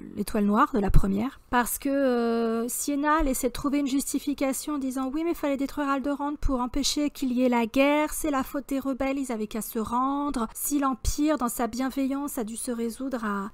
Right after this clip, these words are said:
à une telle atrocité, c'était pour, euh, pour éviter qu'il y ait la guerre. » Et Thane, il est là en mode : « Non, mais attends, enfin, n'importe quoi.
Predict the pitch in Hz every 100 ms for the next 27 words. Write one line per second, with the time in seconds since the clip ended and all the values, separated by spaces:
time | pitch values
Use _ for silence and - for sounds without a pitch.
0 | 233 233 220 - 269 247 240 - 269 -
1 | 254 - 277 277 269 - 220 - 208 -
2 | 214 208 196 196 196 - 220 220 220 -
3 | 240 - 208 196 185 180 - 220 339 392
4 | - - 240 - 302 285 247 233 247 247
5 | 233 240 214 190 190 - 214 208 - -
6 | _ - - 214 196 349 320 - 294 -
7 | - 208 - 302 247 311 269